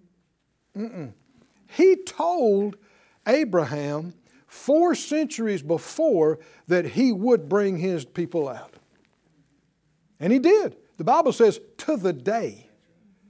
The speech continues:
to the day that he told Abraham that. It happened. And so,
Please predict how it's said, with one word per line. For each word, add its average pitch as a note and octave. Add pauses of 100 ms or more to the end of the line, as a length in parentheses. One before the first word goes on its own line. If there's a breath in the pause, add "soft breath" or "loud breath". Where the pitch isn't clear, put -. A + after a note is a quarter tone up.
(240)
to D#4
the G3
day D4+ (440 soft breath)
that F3+
he E3
told D#3
Abraham B2
that. - (420)
It F3+
happened. G#3 (1080 soft breath)
And A3+
so, B3+